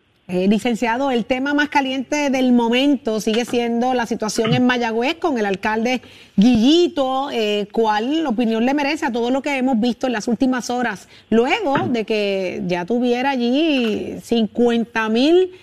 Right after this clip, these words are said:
toletes por uno de los cargos y cincuenta mil por el otro, no solo él, también su directora de finanzas. Y hay un asunto de la oficina de antela-, antelación a juicio detrás de estas fianzas. Quiero que nos explique.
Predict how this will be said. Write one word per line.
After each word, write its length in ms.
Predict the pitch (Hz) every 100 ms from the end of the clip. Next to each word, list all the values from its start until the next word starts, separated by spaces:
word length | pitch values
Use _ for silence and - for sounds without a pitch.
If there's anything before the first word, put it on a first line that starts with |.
| - _ _
toletes 520 | 277 262 277 311 330
por 260 | 320 - 277
uno 220 | 294 311
de 80 | 311
los 140 | 294
cargos 340 | - 370 359 349
y 20 |
cincuenta 640 | - 277 - 277 269 -
mil 220 | 254 285 269
por 180 | 320
el 100 | 320 311
otro, 280 | 349 285
no 100 | 226
solo 280 | 226 269 277
él, 100 | 330
también 300 | 320 226 220
su 100 | 240
directora 460 | 254 240 - 247 254
de 140 | 262
finanzas. 680 | 262 247 294 311 - 208 180 185
Y 120 | 208
hay 160 | 214 285
un 100 | 392
asunto 520 | 294 330 320 339 262 - - -
de 100 | 277
la 80 |
oficina 320 | 240 240 269 302
de 60 |
antela-, 580 | 294 285 277 254 277 285
antelación 520 | - 233 214 226 262 269
a 80 |
juicio 320 | 277 262 240 269
detrás 300 | 214 214 214
de 180 | 247
estas 260 | 233 - 254
fianzas. 500 | 247 226 254 - 190
Quiero 280 | - 240 277
que 80 | 320
nos 100 | 269
explique. 460 | - 277 320 208